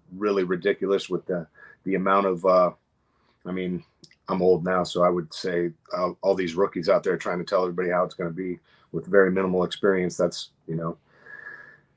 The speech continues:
it's not how you gain wisdom, in my opinion. I think wisdom, Sean hit that also, is, like, kind of one of the key components to, to coaching, and that comes with not only the education that's required,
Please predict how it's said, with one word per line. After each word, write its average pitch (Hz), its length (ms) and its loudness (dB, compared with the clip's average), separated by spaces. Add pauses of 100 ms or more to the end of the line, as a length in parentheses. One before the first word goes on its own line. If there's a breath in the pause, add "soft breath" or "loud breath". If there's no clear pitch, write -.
(140)
it's - 120 -2
not 139 220 8
how 131 80 8
you 120 160 6
gain 113 240 -2
wisdom, 104 540 -6
in 104 80 -8
my 101 160 0
opinion. 92 380 -6
I 95 80 -6
think 98 200 -8
wisdom, 101 420 -4
Sean 101 320 -8
hit 101 140 -12
that 101 160 2
also, 101 440 -2
is, 95 180 -12
like, 95 180 -8
kind 107 160 -12
of 98 100 -8
one 98 120 -8
of 92 80 -14
the 90 60 -20
key - 260 -10
components 107 720 -10
to, 101 440 -8 (160)
to 120 160 -4
coaching, 123 640 2
and 104 120 -4
that 104 240 0 (120)
comes 117 360 0
with 104 200 -4
not 104 200 0
only 113 260 0
the 101 180 -4
education 113 680 -4 (120)
that's - 180 -10
required, 113 500 4